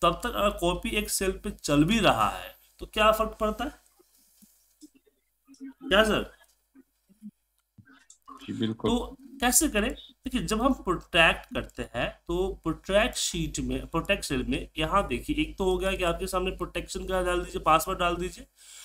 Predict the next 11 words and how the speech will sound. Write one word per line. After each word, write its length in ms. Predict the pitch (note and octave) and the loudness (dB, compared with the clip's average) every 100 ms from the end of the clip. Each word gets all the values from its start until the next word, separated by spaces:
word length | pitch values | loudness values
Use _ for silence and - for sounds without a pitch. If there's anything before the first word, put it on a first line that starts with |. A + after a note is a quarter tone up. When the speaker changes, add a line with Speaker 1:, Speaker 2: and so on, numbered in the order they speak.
| - _ _ _ - | -20 _ _ _ -6
Speaker 1:
उसके 240 | - - | -4 0
बाद 260 | B3+ C4+ C4 | 6 8 8
यहाँ 260 | A#3+ A#3 G#3+ | 4 4 2
देखिए, 280 | A#3+ C4 - | -4 -4 0
allow 460 | E3+ E3 F3 E3 D#3 - - | 6 8 8 6 0 -6 -2
all 340 | F#3+ A3 F#3 - - E3+ | 0 2 2 0 -10 -8
user 400 | F#3 D#3+ D3+ E3+ - D#3+ | -6 0 2 2 2 -2
of 220 | F#3+ A#3+ - _ - | 0 0 -8 _ -4
this 280 | A3 - C#3+ C3 | 0 -2 -4 2
worksheet 720 | C3 C3 B2+ - - D3 D#3 - _ _ - | 6 6 4 -8 -2 0 0 -2 _ _ 0
to 200 | A#3 C#3+ | 0 0